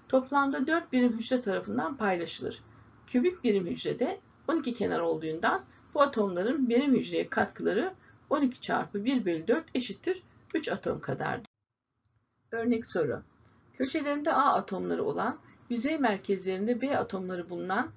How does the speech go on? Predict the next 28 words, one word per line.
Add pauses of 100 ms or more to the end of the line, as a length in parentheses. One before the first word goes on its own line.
(240)
kübik
sistemde
kaç
tane (380)
A
ve
B
atomu (200)
birim
hücrede
mevcuttur? (420)
Bileşiğin
formülü
nasıldır? (1000)
Bu
sorunun
çözümü, (440)
köşelerden
A
atomu (400)
sekiz
çarpı
bir
bölü
sekiz
eşittir
bir
tane